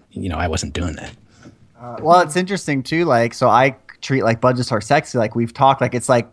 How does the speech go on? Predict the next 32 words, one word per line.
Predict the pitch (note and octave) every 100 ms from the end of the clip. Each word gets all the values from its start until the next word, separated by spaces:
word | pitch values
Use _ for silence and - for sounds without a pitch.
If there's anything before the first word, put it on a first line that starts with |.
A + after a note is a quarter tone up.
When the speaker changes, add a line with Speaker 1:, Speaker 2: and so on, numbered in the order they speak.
| _
Speaker 2:
my | B2+ A2+
passion | - D3 - C#3+
project. | - C#3 B2
It's |
like | D#3+
a | C3
hobby, | D3 C#3+ D3 D3+ D3 D3+
but | B2+ -
then | D3
I'm |
Speaker 1:
Mm-hmm. | A#2+ B2+
Speaker 2:
like, | C3
"Oh, |
crap, | - D3 C3
I |
have | C3
to | C3
deal | B2 B2 C3+
with | B2
the |
business | G#2 C3+ B2+ C3+ B2
because, | B2 B2
like, | A#2+
my | A#2+
family | - C#3+ C#3+
needs | C3+ B2+ -
to, |
like, | B2 A2
live | E3 A3 G3+
and | E3
eat," | E3 G3+ G3+ E3
right? | C#3+ D3+